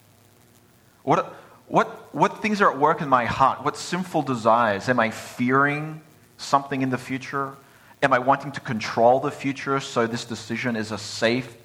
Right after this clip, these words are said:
decision with a guaranteed outcome? And, and to explore some of these hard issues with the Lord. Um, "Lord, am, am I really trusting you here?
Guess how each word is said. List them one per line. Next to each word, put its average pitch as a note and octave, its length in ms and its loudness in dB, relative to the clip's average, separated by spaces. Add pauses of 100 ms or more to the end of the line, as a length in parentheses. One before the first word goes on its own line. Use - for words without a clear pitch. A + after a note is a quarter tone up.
(140)
decision A#2 480 -6
with A2 120 -6
a G#2+ 40 -6
guaranteed A2+ 720 0
outcome? A#2 640 -2 (1700)
And, D#3 160 2
and F3+ 140 2
to G3 120 0
explore F#3 640 2
some D3+ 220 0
of D3 40 2
these C3+ 140 0
hard C#3+ 340 2
issues C#3+ 380 -6
with C3 200 -2
the A#2+ 80 -2
Lord. A2+ 380 -2 (1500)
Um, B2 320 2
"Lord, E3 260 2
am, F3 160 -2
am G#3 140 0
I A#3+ 60 2
really G3 240 -2
trusting - 460 -4
you D#2+ 100 -12 (1200)
here? G2 320 -6